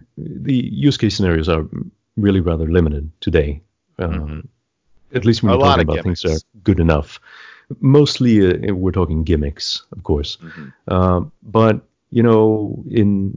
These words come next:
Speaker 1: m-, medical fields, if you could have a nurse who wears, uh, virtual reality and, no, augmented reality goggles and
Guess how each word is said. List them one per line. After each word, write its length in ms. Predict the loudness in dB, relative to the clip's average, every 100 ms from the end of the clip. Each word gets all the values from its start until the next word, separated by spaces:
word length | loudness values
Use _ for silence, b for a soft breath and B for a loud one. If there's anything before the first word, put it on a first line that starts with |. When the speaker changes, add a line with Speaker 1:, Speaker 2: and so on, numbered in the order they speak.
| -14 _
Speaker 1:
m-, 160 | -12 -10 -10 -2
medical 380 | 0 2 2 0
fields, 640 | 0 2 2 -2 -6 -8 _ -6
if 120 | -6
you 60 | 0
could 140 | 2 2
have 60 |
a 100 | 2 4
nurse 200 | 2 0 -6 -4
who 320 | -2 0 -2 -6 -10
wears, 540 | -2 0 0 -2 -10 -8
uh, 280 | -4 -4 -4
virtual 400 | -4 -2 -2 -2
reality 560 | 0 0 0 0 -2 -4 -10 -10
and, 280 | -6 -6 -6 _ _ _
no, 260 | -4 -4 -6
augmented 380 | 0 4 4 4
reality 320 | 2 2 0 -2
goggles 420 | -2 -2 -4 -4
and 260 | -4 -6